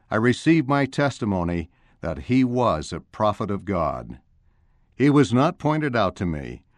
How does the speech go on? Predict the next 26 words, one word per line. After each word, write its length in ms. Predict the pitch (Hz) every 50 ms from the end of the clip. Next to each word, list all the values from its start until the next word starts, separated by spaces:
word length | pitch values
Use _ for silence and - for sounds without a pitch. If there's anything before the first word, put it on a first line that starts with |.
| _ _ _
I 160 | - - 92 90
knew 240 | 98 120 143 147
him 220 | 127 143 151 147 147
from 200 | - - 104 101
all 200 | 104 113 123 127
the 120 | 120 120 117
other 160 | 117 117 131
men, 540 | 127 131 117 95 78 69 67 58 55 - - _ _ _ _ _ _ _ -
and, 480 | - 82 85 87 92 110 117 117 107 -
child 380 | - - 104 95 95 104 104
that 140 | 107 107 104
I 160 | 110 110 113
was, 600 | 110 117 139 131 101 87 87 92 92 95 - - _ _ _
I 80 | - -
was 160 | 76 80 78
only 240 | 104 104 104 104 101
fourteen, 760 | 98 - 120 120 113 104 - - 123 107 87 73 71 64 - - _ _ _ _ _ _ _ _ -
I 280 | - - 107 117 117 117
knew 560 | 123 131 147 156 151 117 90 76 57 58 - - _ _ _
that 160 | - 80 82
I 220 | 87 98 107 110 110
saw 520 | - - - 120 107 98 82 78 73 -
a 60 | 90
prophet 520 | - _ - - 120 113 95 - - 80 71
of 160 | 76 69 67
God. 560 | 85 85 80 76 67 55 55 55 55 58 -